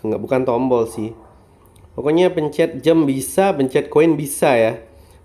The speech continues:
Kalian kan diarahkan ke sini. Dan hadiahnya kayaknya yang worth it itu cuma jam sama koin ya guys ya. Yang lagi dua itu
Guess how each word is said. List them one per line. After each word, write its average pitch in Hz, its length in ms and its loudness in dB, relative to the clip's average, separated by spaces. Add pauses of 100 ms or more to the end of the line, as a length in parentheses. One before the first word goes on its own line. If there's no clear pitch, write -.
Kalian 135 240 0
kan 147 160 -2
diarahkan 135 480 2
ke 139 80 -4
sini. 180 720 2 (640)
Dan 185 480 2
hadiahnya 202 1120 4
kayaknya 165 400 4 (160)
yang 156 240 -2 (500)
worth 143 320 2
it 165 160 0
itu 180 280 0
cuma 139 680 4 (1160)
jam 143 280 2
sama 143 240 -2
koin 147 280 4
ya 123 120 4
guys 110 200 0
ya. 117 200 -2 (800)
Yang 123 380 2
lagi 123 280 0
dua 123 400 2
itu 127 560 0